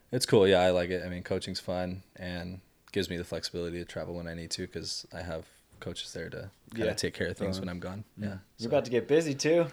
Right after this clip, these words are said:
Speaker 1: Oh, dude.
Speaker 2: Driving down to San Diego, traveling
Speaker 1: Yeah,
Speaker 2: with
Speaker 1: I mean,
Speaker 2: Lottie.
Speaker 1: it's, uh, yeah, it's gonna be a, it's gonna be a full year. March is,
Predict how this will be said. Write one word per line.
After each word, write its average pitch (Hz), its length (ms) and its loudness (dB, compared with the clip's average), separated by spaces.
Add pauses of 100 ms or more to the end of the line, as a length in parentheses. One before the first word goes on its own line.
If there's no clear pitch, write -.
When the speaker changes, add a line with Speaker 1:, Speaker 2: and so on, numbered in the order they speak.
(320)
Speaker 1:
Oh, 104 140 10
dude. - 100 -10
Speaker 2:
Driving 139 220 8
down 143 140 8
to 139 40 4
San 147 220 8
Diego, 156 540 10
traveling 147 420 8
Speaker 1:
Yeah, 90 160 8
Speaker 2:
with 92 60 8
Speaker 1:
I 92 40 10 (120)
mean, 95 80 8
Speaker 2:
Lottie. 98 100 10
Speaker 1:
it's, - 200 2
uh, 90 280 6
yeah, 87 240 0
it's - 140 -4
gonna 101 180 0
be 92 160 2
a, 87 260 -4 (140)
it's 92 160 -6
gonna 98 160 -2
be 90 80 0
a 90 80 -2
full 87 260 -2
year. 87 140 0
March 90 380 2
is, 87 340 -6